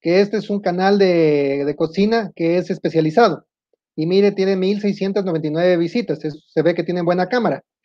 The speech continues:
Y aquí vemos un canal de cocina que se nota que es bastante amateur, que tiene cuatrocientas mil visitas, trescientas mil más. Entonces, es lo que les digo, es el sueño,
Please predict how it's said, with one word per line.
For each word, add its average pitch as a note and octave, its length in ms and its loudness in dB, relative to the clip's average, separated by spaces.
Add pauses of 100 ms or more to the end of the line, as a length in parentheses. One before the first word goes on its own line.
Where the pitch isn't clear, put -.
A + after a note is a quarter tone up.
(260)
Y F3 80 6
aquí F#3 200 4
vemos A#3 360 4
un A3 120 -4
canal G3 280 4
de G#3+ 120 4
cocina G#3 440 0
que C#4 120 -4
se F3+ 100 -4
nota F#3+ 340 0
que D#3 540 2
es F#3 160 0
bastante E3+ 400 0
amateur, G3 480 2 (400)
que F3 80 0
tiene G3+ 300 2
cuatrocientas F3+ 680 2
mil F#3+ 200 4
visitas, E3 540 -4 (100)
trescientas E3 440 0
mil E3+ 200 -2
más. D3 280 -6 (120)
Entonces, D3 420 -12
es E3 100 0
lo F3 120 -2
que F#3+ 80 0
les F#3+ 120 2
digo, A#3 300 -4 (340)
es G#3 280 2 (160)
el D#3+ 320 2
sueño, G#3+ 760 4